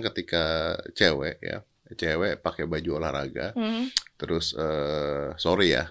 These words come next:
Speaker 1: eh, sebenarnya nggak sorry sih karena ini is good for you. Misalnya payudaranya besar,
Speaker 2: Hmm.
Speaker 1: itu akhirnya tuh jadi, jadi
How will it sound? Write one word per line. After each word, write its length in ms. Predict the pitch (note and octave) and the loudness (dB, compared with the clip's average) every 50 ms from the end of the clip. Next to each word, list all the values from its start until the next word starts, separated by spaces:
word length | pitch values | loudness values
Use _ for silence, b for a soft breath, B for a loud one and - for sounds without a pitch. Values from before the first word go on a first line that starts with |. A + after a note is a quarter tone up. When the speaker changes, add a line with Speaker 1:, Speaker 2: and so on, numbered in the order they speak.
| - | -10
Speaker 1:
eh, 280 | - - D#2 C2 - - | -8 -6 -4 -4 -4 -4
sebenarnya 320 | C#2 - C2+ D2 F2+ F#2+ D#2+ | -6 -4 0 2 2 2 2
nggak 100 | A1 - | 0 0
sorry 240 | - E2 E2+ F#2+ F2 | 0 0 2 2 0
sih 140 | - - D2 | 0 -4 -6
karena 260 | - C2 - D2 A#1+ | -6 -6 -6 -4 -4
ini 240 | C2+ E2+ F2 E2 C#2+ B1 | -2 -2 -2 -2 -2 -4
is 200 | C2 C#2 - - | -4 -4 -4 -4
good 160 | - - - | -4 -4 -4
for 180 | - - D2+ D2+ | -4 -4 -4 -2
you. 180 | D2+ D#2 D2+ C#2 B B B B B B B B B | -2 -2 -4 -6 B B B B B B B B B
Misalnya 400 | - D#2+ D#2 - D#2+ D#2+ F2 E2+ | -6 -4 0 2 2 2 2 2
payudaranya 580 | E2+ F2+ F2 F2 - F2 D#2+ D#2+ D#2+ D#2 E2+ | 4 4 4 6 6 4 4 2 2 0 -2
besar, 400 | D#2+ D#2+ - - - - - - - - | -4 -4 -4 -4 -4 -4 -6 -8 -10 -10
Speaker 2:
Hmm. 380 | A3+ G#3 G3+ G#3 G3+ G3+ A3 A#3+ - | -8 -8 -8 -8 -8 -10 -10 -8 -8
Speaker 1:
itu 160 | - - - | -6 0 2
akhirnya 300 | G#2+ G2 - F3+ E2+ F#2+ | 2 2 4 2 2 2
tuh 120 | G2 - C3 | 0 0 2
jadi, 340 | G#2 F2 E2 E2 F2 E2+ E2+ E2+ E2+ - - - _ _ | 2 2 2 2 0 0 0 0 -2 -6 -12 -18 _ _
jadi 560 | - - E2 E2+ F2 E2+ D#2 D#2 F2 E2+ E2+ | -14 -10 -4 -2 0 0 0 -2 -2 -2 -2